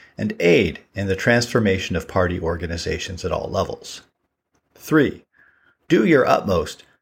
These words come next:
to promote as many worker comrades as possible to leading organs. Executive committees and standing committees at every level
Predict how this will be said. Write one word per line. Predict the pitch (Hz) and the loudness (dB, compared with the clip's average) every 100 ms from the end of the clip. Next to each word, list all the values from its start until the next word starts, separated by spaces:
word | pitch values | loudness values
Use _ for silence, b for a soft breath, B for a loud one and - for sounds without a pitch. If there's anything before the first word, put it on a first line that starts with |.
| _ | _
to | - | -8
promote | 113 107 104 120 120 | -2 0 4 4 2
as | 87 95 | -6 0
many | 123 143 | 0 2
worker | 104 117 110 131 | 2 2 4 2
comrades | 101 113 104 101 95 95 | 2 0 0 0 -2 -4
as | 95 | -6
possible | - 180 104 107 107 | 2 2 2 2 2
to | 110 | 2
leading | 101 107 104 98 | -2 0 0 0
organs. | 90 80 - - - - _ _ b b b b b | -2 -4 -10 -14 -18 -20 _ _ b b b b b
Executive | - 92 107 165 160 139 | -4 0 2 4 4 2
committees | - 120 110 113 92 | 2 0 2 2 0
and | 90 | -6
standing | - 147 147 113 | 0 2 2 -2
committees | 104 90 95 90 | -4 -4 -4 -6
at | - | 0
every | 117 139 123 | 2 2 4
level | 110 95 98 | 4 4 0